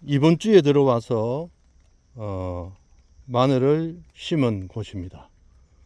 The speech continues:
여기는 마지막으로 홍산 마늘을 심었고, 어, 씨가 조금 부족해서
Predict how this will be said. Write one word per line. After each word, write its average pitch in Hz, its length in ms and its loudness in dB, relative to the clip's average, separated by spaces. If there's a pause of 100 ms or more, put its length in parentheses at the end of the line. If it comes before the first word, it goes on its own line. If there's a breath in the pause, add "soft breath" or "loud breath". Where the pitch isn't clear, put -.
(1600)
여기는 120 200 -4
마지막으로 131 880 0 (200)
홍산 151 360 2
마늘을 170 600 0
심었고, 113 760 -6 (920 soft breath)
어, 120 440 -2
씨가 185 280 2
조금 143 300 0
부족해서 151 840 0